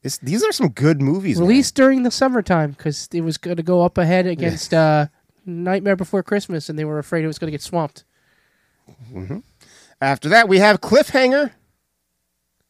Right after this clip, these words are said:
Speaker 1: another Sly Stallone movie.
Speaker 2: Never saw it. I heard it was good.
Speaker 1: Shut up.
Speaker 2: Never saw it.
Speaker 1: You, are you serious?
Speaker 2: Never saw Cliffhanger.
Speaker 1: Oh, my God. Followed by,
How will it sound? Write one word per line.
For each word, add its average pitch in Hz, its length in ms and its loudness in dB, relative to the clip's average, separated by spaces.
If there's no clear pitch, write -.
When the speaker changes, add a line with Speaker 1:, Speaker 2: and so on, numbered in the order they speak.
Speaker 1:
another 160 280 2
Sly 165 380 0
Stallone 165 400 -2
movie. 180 340 -2
Speaker 2:
Never 277 460 4
saw 160 360 2
it. 127 140 -18
I 175 60 -2
heard 254 120 4
it 320 60 0
was 190 140 -4
good. 131 280 -12
Speaker 1:
Shut 113 320 -6
up. 87 240 -10
Speaker 2:
Never 233 460 -2
saw 143 320 -8
it. 131 160 -16
Speaker 1:
You, 320 180 -4
are 175 40 -4
you 226 140 -8
serious? 220 460 -4
Speaker 2:
Never 202 340 0
saw 180 240 -2
Cliffhanger. 139 600 -12
Speaker 1:
Oh, - 120 -16
my 135 240 -20
God. 50 340 -20
Followed 156 420 4
by, 147 420 6